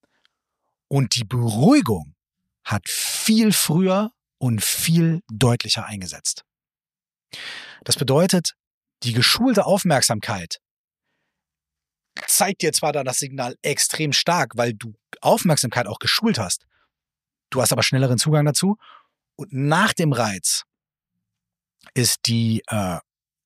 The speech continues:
die Entspannung viel schneller da. Und das fand ich sehr interessant. Und das heißt Ablenkungsresistenz. Das heißt nicht nur, dass wir, wir merken schneller, wenn wir abgelenkt sind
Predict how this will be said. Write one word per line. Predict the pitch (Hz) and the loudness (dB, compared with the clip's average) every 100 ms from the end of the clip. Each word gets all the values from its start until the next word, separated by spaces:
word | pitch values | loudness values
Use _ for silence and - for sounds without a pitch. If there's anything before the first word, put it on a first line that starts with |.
| _ _ _ - | _ _ _ -14
die | |
Entspannung | 104 - 196 254 95 - _ _ - | -8 -2 2 2 0 -4 _ _ -6
viel | - 165 | -2 0
schneller | - 127 107 | 0 -2 -2
da. | 101 - _ _ _ _ _ _ _ - - - | -4 -12 _ _ _ _ _ _ _ -16 -16 -12
Und | - 107 | -2 2
das | 165 | 4
fand | 170 147 | 4 4
ich | - | 2
sehr | 117 | 0
interessant. | 107 113 170 92 - _ - - - - - _ _ _ - | 0 0 0 -2 -6 _ -20 -20 -20 -20 -20 _ _ _ -6
Und | 113 | 0
das | 143 - | 2 4
heißt | 131 120 - | 2 2 2
Ablenkungsresistenz. | 151 160 127 104 - 180 - - - - - _ _ _ | 2 2 2 2 0 0 -2 -2 -4 -4 -6 _ _ _
Das | 117 - | 0 2
heißt | 131 117 - | 4 2 0
nicht | 131 151 156 | 0 2 2
nur, | 147 135 127 _ _ _ _ _ _ _ _ | 2 2 0 _ _ _ _ _ _ _ _
dass | 120 110 - | 0 0 0
wir, | 107 104 95 _ _ - | 0 0 -4 _ _ -12
wir | - 104 | -4 0
merken | 117 139 - 175 | 4 4 4 2
schneller, | - 151 147 | 4 4 4
wenn | 151 | 4
wir | 143 | 2
abgelenkt | 151 - 147 151 | 0 0 2 2
sind | - 156 220 | 2 0 0